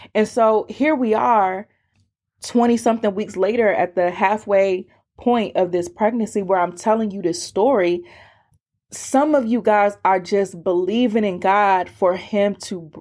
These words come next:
expand your family, whether it's your first child, your next child. The place that he brought me to before he told me to tell the story on the show was Luke one forty-five. And that's actually going to be the name of these, this episode.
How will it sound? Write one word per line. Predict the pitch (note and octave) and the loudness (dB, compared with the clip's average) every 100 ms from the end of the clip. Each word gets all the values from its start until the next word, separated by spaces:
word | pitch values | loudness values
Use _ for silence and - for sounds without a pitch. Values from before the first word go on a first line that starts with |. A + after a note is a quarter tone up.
| _ | _
expand | F#3+ F3+ - - F#3+ G3 F3+ | -4 -4 -6 -4 -2 -2 -2
your | E3 | -4
family, | E3+ F3+ F3+ F3 | -2 -2 -2 -2
whether | E3+ F3 | -2 0
it's | D3 D#3+ | -2 -2
your | D3+ | -6
first | - G#3 G#3+ G#3+ | -2 0 0 -2
child, | - G3+ G3 - - - | 0 2 2 -2 -14 -20
your | - G3 | -2 0
next | F3 F3+ G3+ - - | 0 0 -2 -2 -4
child. | F#3 C#3+ C#3 - - - _ | 0 0 -2 -12 -20 -20 _
The | G#3 | -2
place | - B3 B3 C4 | 0 2 2 2
that | G#3+ G#3 | 0 0
he | A3+ | -2
brought | F3+ G3 - | 0 0 0
me | G#3 F#3 | -2 -6
to | - G3 | -2 0
before | F3 F3 F3+ | 0 -2 -4
he | F#3+ | -4
told | F3+ G#3 F3+ | -4 -2 -2
me | F3+ | -4
to | E3 | -8
tell | - F3+ | 0 0
the | E3+ | 0
story | F3 F#3 F#3 F3 | -6 -4 -2 -4
on | F3 | -6
the | E3+ | -10
show | - B3 A#3+ | -2 2 2
was | F#3+ F3+ F3 | 0 -4 -4
Luke | F3+ A3 F#3+ | -4 -4 -4
one | F3+ F#3 | -2 -2
forty-five. | F#3+ G3 F3+ F3 F3 F#3 E3+ E3 - - - | -2 -4 -4 -4 -2 0 0 -2 -8 -20 -2
And | F#3 | 2
that's | G3 G3+ | 2 2
actually | F#3 A3 - G3+ | 0 0 -2 -4
going | F3 F3+ F#3 | -2 -4 -4
to | - F#3 | -4 -8
be | D#3 F#3+ F#3+ E3 F3+ - _ | -4 -4 -4 -6 -10 -18 _
the | D#3+ F#3 | 0 0
name | E3+ F#3 G#3 F#3 E3+ - | 2 0 2 0 -4 -6
of | D#3+ | -4
these, | E3+ E3+ F3+ | -6 -2 0
this | F3 F3 | 0 0
episode. | - G3+ G3+ - D3 F#2+ | -2 -2 -2 -2 -4 -4